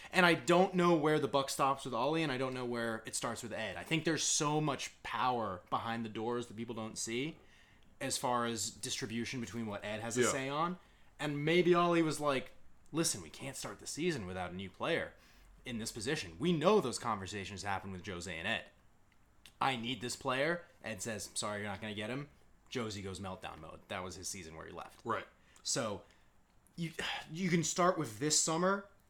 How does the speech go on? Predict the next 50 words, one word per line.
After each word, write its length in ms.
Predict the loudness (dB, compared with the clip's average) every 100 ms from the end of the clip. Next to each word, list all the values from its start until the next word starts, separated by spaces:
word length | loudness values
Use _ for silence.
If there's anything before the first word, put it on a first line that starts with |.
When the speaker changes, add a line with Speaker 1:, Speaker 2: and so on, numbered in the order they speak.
| -20 -20 _
Speaker 1:
and 480 | -2 0 0 0 -2 -8 _ -4
I 60 |
don't 100 | -2
know 60 | -2
if 100 | -2
you 60 |
have 80 | -4
something 180 | -2 -4
to 60 | -4
say, 300 | -2 -2 -2
but 120 | -2
I'm 120 | -4
about 140 | -6 -8
to 40 |
bring 160 | -8 -8
it 100 | -10
to 80 | -10
the 200 | -10 -4
Speaker 2:
Well, 160 | -2 0
no, 100 | 4
I, 120 | 6
I, 240 | 6 6 6
I 20 |
think 260 | 4 0 2
that 200 | 2 2 -6 -20 -20 -20 -20 -20 _ _
one 160 | 0 2
of 60 |
the 60 | 4
things 180 | 2 0
that 60 |
you've, 300 | 0 -2 -2 -8 -6
you've 280 | -4 -4 -8
kind 160 | -4 -4
of 80 | -2
stood 240 | -2 0
by 140 | 2
Ollie 240 | 4 4 4
on 180 | 2 0
is, 120 | -2
like, 120 | -4
his 120 | -4
ability 380 | -4 -2 -2 -2
to 80 | -4
recruit 300 | -6 -6 -6
the 60 | -2
right 240 | -2 -2
type 220 | -2 -4
of 80 | -4
player. 360 | 0 2 2 -2
Speaker 1:
Yes. 300 | -8 -10 -12